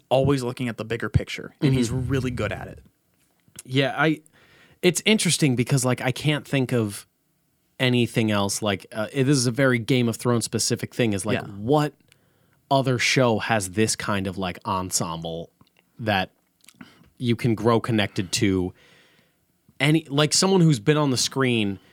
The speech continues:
Speaker 2: for, like, a collective five minutes, but they might be talked about,
Speaker 1: Yep.
Speaker 2: or what other, like, media can do that where it's like, "Oh, I really like this obscure side character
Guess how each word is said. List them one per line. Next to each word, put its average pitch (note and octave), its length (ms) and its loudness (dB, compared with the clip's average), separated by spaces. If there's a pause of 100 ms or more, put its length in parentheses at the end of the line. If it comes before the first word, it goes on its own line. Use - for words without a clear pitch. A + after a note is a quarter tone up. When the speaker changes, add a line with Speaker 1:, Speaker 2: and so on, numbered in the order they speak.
(120)
Speaker 2:
for, B2 160 -4
like, G#2+ 300 -2 (120)
a B2+ 80 2
collective A#2 760 -2
five F#2+ 420 -2
minutes, F2 480 -8 (400)
but B2 160 0
they A#2+ 80 2
might G#2+ 300 0
be F2 100 -14
talked - 480 -2
about, D#3 540 0 (300)
Speaker 1:
Yep. A2+ 180 -2
Speaker 2:
or A2 480 2 (1500)
what B2+ 380 0 (100)
other, A#2+ 520 2 (180)
like, G#2+ 360 -2
media A2 640 2
can A#2+ 220 -2
do A#2+ 220 0
that F#2+ 240 -2
where G#2 140 -6
it's - 140 -10
like, F#2+ 220 -12
"Oh, B2+ 120 4
I G#2 80 4
really A2+ 680 2 (400)
like A2+ 380 0 (460)
this A2+ 340 -2
obscure A#2+ 540 0
side A#2 360 2
character F#2 760 -4